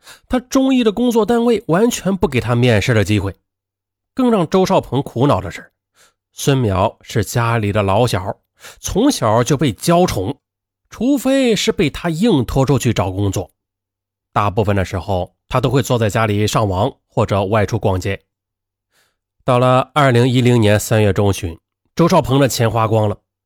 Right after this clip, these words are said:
他们的生活也陷入了困顿。那咸菜、馒头便成了他们餐桌上的常客了。一天晚上，周少鹏做饭时发现厨房里没盐，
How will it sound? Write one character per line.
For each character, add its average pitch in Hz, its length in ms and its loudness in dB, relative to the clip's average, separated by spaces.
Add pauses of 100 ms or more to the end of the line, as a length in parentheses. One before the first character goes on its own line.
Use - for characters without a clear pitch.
他 - 160 -2
们 202 100 2
的 147 120 2
生 196 260 2
活 101 400 -2
也 107 180 -2
陷 123 320 0
入 104 120 0
了 92 80 -2
困 107 280 -2
顿。 87 160 -8 (560)
那 147 120 -4 (200)
咸 127 400 -2
菜、 220 200 -4 (120)
馒 117 300 -2
头 226 240 -2
便 123 240 0
成 123 220 -2
了 120 100 2
他 135 140 -6
们 120 260 0
餐 123 320 -2
桌 123 140 2
上 113 120 0
的 101 60 0
常 - 260 -4
客 101 220 -2
了。 - 80 -8 (880)
一 170 80 -4
天 190 160 2
晚 170 140 2
上， 190 240 -4 (160)
周 240 160 4
少 247 120 4
鹏 190 160 2
做 220 140 2
饭 220 180 0
时 180 160 0
发 202 140 0
现 202 220 0
厨 - 180 -2
房 214 140 0
里 202 80 2
没 196 140 2
盐， 190 280 -2